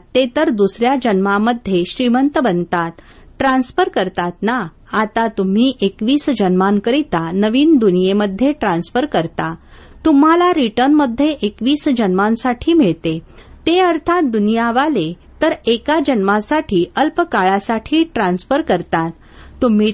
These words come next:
तर ट्रान्सफर करता एकवीस जन्मांसाठी. बाबा तर आहेतच दाता. हे ड्रामामध्ये नोंदलेले आहे. जे जितके करतात ते प्राप्त करतात. ते अर्थात भक्ती मार्गातील लोक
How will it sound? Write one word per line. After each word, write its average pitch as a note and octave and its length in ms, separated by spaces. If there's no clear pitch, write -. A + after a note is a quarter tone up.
तर B3 160
ट्रान्सफर A#3+ 640
करता B3 460
एकवीस B3 480
जन्मांसाठी. G3+ 960
बाबा A#3 440
तर F#4+ 100
आहेतच A#3+ 640
दाता. F3 540
हे B3 140
ड्रामामध्ये G3 920
नोंदलेले G3 560
आहे. D#3+ 360
जे A3+ 160
जितके G3+ 480
करतात F3 540
ते A#3+ 60
प्राप्त G#3 600
करतात. E3+ 460
ते E4+ 120
अर्थात E4+ 420
भक्ती B3 440
मार्गातील G#3 680
लोक G#3 380